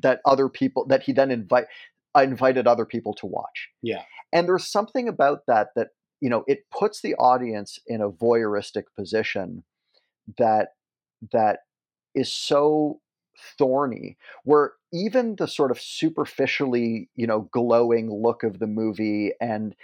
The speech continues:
Speaker 1: and the elements of it that would seem sort of simplistic and saccharine and, and, and lacking in depth on the surface just carry so much weight because there's just, again, there's the layers of metatextual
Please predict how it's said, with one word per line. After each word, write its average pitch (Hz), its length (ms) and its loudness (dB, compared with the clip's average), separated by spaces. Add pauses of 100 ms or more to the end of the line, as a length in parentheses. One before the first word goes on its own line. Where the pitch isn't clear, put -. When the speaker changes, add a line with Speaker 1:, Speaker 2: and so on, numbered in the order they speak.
(260)
Speaker 1:
and 123 220 -2
the 117 180 -4
elements 139 460 2
of 120 140 2
it 117 100 -2
that 113 160 -2
would 113 140 -8
seem 120 440 -4 (300)
sort 120 240 -2
of 101 80 -6
simplistic - 800 -4
and 107 120 -6
saccharine 107 580 -2
and, 101 220 -10 (120)
and, 101 340 -6 (200)
and 101 360 -6 (920)
lacking 117 540 0
in 101 160 -8
depth 107 380 0
on 92 120 -6
the 95 60 -16
surface 113 720 -2 (920)
just - 240 -8
carry 170 320 0
so 151 360 -4
much 113 260 -2
weight 95 380 0 (180)
because 110 540 -2 (580)
there's 120 320 2
just, - 320 0
again, 120 340 2
there's 107 180 -6
the 123 100 2
layers 131 540 4
of 113 140 2
metatextual 107 1000 0